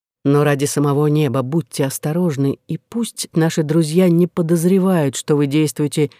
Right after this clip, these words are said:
не ради политической свободы, а под влиянием другого чувства.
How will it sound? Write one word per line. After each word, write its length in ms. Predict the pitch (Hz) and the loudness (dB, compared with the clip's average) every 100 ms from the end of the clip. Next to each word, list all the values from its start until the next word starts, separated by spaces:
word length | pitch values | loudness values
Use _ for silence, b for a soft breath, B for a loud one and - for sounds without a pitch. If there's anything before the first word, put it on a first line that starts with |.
| b | b
не 180 | 160 160 | 2 4
ради 320 | 156 208 196 | 6 4 2
политической 760 | 202 202 180 - 170 165 - 160 | 0 0 0 -2 -6 -6 -4 -4
свободы, 640 | - 160 135 131 117 117 b b b | -2 -2 0 -2 -2 -6 b b b
а 100 | 147 | -8
под 200 | - 139 | -4 -4
влиянием 720 | 131 135 131 160 165 160 160 | -2 -2 0 0 2 0 0
другого 520 | 131 147 143 170 123 120 | 0 0 0 0 0 -4
чувства. 540 | - - - 123 | -8 -12 -12 -12